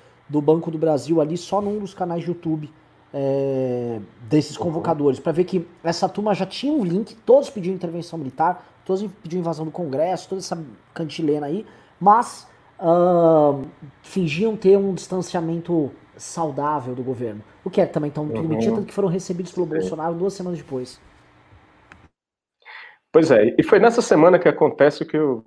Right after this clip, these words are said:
Speaker 2: chamo particularmente de acordaço, né, que, é, fica muito característico naquela foto que tá o, o Jair Bolsonaro, Davi Alcolumbre, Rodrigo Maia e o Dias Toffoli, né, que até aquela data a vaga do S T F tava reservada pro Sérgio Moro, o Jair Bolsonaro falava isso muito claro.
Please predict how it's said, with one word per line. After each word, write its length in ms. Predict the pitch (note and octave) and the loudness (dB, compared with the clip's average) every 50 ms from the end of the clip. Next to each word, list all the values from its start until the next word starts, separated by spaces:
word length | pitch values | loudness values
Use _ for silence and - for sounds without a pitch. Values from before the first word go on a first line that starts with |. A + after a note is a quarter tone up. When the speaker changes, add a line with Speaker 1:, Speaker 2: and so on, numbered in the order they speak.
| - - | -16 -18
Speaker 2:
chamo 320 | - - - B2+ B2 B2 | -8 -2 0 0 2 2
particularmente 640 | A#2+ - B2 A2+ - - C#3 A#2+ A2+ A#2+ B2+ - C3 | 2 2 2 2 2 0 0 0 0 0 -2 0 2
de 80 | C3 | 2
acordaço, 720 | C3 C3 - - C#3 C3+ A2 F#2+ F#2+ F#2 - - - - F#2 | 2 2 4 2 2 4 4 4 2 2 2 0 -6 -8 -6
né, 120 | G2 G2 | -6 -6
que, 480 | F#2+ - - G#2 G#2 G#2 G2+ F#2+ F#2 F2+ - - _ _ _ _ _ - | -6 -6 -6 -4 -4 -2 -2 -2 -4 -6 -10 -18 _ _ _ _ _ 0
é, 240 | G#2 F#2+ G2 G2 F#2+ | 2 4 6 6 4
fica 280 | F#2+ - C3 B2+ - C#3 | 4 2 0 4 4 6
muito 300 | C3 C3+ D#3 - F#3 G#3+ | 6 8 6 6 6 4
característico 720 | G#3 - D#3+ D#3+ - - D#3 C#3 D3 D3 - - - - | 4 6 4 4 4 4 4 4 4 4 2 0 0 2
naquela 320 | D3+ D3 C#3+ - D#3 D#3 - | 4 4 4 6 6 6 6
foto 400 | - - - C#3 C#3 C#3+ C#3 - | 4 2 4 6 6 6 4 2
que 140 | - D3 | -4 -6
tá 240 | D3 - B2+ B2 A#2+ | 0 4 4 6 6
o, 720 | A#2 A#2 A2+ G#2+ G#2 G2+ F#2+ F#2+ F#2 F#2+ F#2 - - G#2 G2+ | 6 4 2 2 0 0 0 -2 -4 -6 -8 -14 -20 -20 -20
o 60 | G2 | -10
Jair 200 | G2 G#2 A2 B2+ | -4 -2 -2 2
Bolsonaro, 840 | C3+ D3 - - C3 A#2 B2 C3+ D3+ E3 E3+ E3 E3+ E3+ E3 D#3+ - | 2 0 0 0 -2 -2 2 4 6 6 6 6 4 2 0 -2 0
Davi 240 | - C3 A#2+ - C#3+ | 2 2 4 6 4
Alcolumbre, 720 | D3+ D3+ D3 C3 C3 C3+ D3+ D#3 D#3 D3+ D3+ D3+ D3 D3+ D3 | 4 4 4 2 2 2 2 2 2 2 2 2 4 2 2
Rodrigo 380 | - C#3 B2+ C3+ C3 A#2+ A#2 | 0 -2 -4 -4 -6 -6 -4
Maia 580 | A2+ A#2+ C#3+ D#3 D#3 D3+ D3+ D#3 D3+ D3 D3 D3 _ _ _ _ _ _ _ _ _ _ - | -2 0 2 4 4 6 6 6 6 6 2 -2 _ _ _ _ _ _ _ _ _ _ -2
e 380 | B2+ C3 C3+ C#3 C#3+ C#3 D3 - - - _ | 0 2 2 2 2 0 -2 -6 -12 -12 _
o 440 | C3+ C3 C3 B2+ B2+ B2+ B2+ B2 B2 | -2 0 0 0 0 0 0 -2 -2
Dias 320 | B2+ B2+ C#3 D3 C#3 - | 0 0 2 0 0 0
Toffoli, 380 | - - F2+ E2+ - _ F#2 F#2 | -4 -6 -6 -6 -6 _ -4 0
né, 120 | A2+ A#2+ | 2 2
que 380 | A#2+ - - B2+ B2+ B2+ B2+ B2 | 2 2 2 2 4 6 6 6
até 260 | B2 A#2+ - - F#3 G#3+ | 6 6 6 6 4 4
aquela 320 | A3 A3 - F#3 D3 B2+ | 6 6 6 6 6 8
data 460 | A#2 B2 C#3+ D#3+ D#3 - - A#2 G#2+ - | 8 8 8 8 8 6 4 0 2 4
a 100 | A#2+ A2+ | 2 2
vaga 380 | A#2+ - B2+ D#3 F3 E3+ D3+ | 4 4 4 4 6 4 4
do 100 | C3 B2 | 4 4
S 160 | A#2 A2+ - | 2 0 0
T 80 | - A#2 | 0 0
F 200 | B2 D#3+ E3 - | 0 0 -2 -4
tava 180 | - E3+ E3 F3 | -4 -4 0 0
reservada 460 | F3 F3+ F#3+ F3+ - C#3+ D3+ D#3 D#3 | 0 0 0 2 4 4 4 4 2
pro 120 | D#3 - | -2 -4
Sérgio 300 | - - A#2+ A2 - G2+ | -2 -2 -2 -2 -2 -4
Moro, 240 | F#2+ F#2+ F2+ F2 F#2 | -6 -4 -6 -6 -8
o 40 | F2 | -8
Jair 180 | F2+ G2 A2+ | -6 -6 -4
Bolsonaro 280 | A#2 C3 - - C3 B2+ | -4 -4 -6 -6 -4 -4
falava 240 | - C#3 C3+ B2+ B2+ | -2 -2 -2 -4 -4
isso 120 | B2 - | -6 -8
muito 140 | D3+ D3 - | -8 -8 -4
claro. 300 | - B2+ G#2+ G2 F#2 F#2+ | 0 2 2 2 2 0